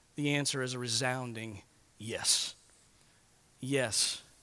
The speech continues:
he will hold us. And so we rest in his intercessory work. And then finally today, what we saw is that we also need to rest in the Son's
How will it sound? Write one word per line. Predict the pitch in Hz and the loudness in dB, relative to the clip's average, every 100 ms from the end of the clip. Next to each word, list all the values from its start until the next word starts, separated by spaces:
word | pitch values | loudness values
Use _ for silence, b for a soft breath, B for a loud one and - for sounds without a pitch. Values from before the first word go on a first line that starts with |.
| - - | -20 -18
he | - 202 202 | 0 4 4
will | 139 117 | 4 -2
hold | 104 117 107 | -4 -6 -6
us. | 101 - - - - - - - - - _ - - | -6 -6 -6 -8 -16 -20 -20 -20 -20 -20 _ -16 0
And | 156 | 6
so | - 185 | 10 10
we | 165 | 10
rest | 151 170 190 - | 10 12 12 10
in | 160 143 | 6 6
his | 156 | 4
intercessory | 170 165 160 - 170 143 165 147 | 4 6 6 6 8 6 6 4
work. | 139 147 160 147 - - B B B B | 2 6 6 6 2 -8 B B B B
And | 170 | 8
then | 170 165 165 | 8 8 6
finally | - 190 190 185 180 | 8 10 12 10 8
today, | 170 165 165 175 170 | 8 6 10 10 10
what | 175 | 8
we | 170 156 | 6 6
saw | - 160 160 | 10 12 12
is | 156 147 | 10 6
that | 165 | 4
we | 165 | 10
also | 170 185 - 175 | 12 12 10 6
need | 165 156 | 4 2
to | 160 | 2
rest | 147 160 170 - | 8 10 10 8
in | 165 | 4
the | 151 | 6
Son's | 143 156 147 147 143 | 6 8 4 4 2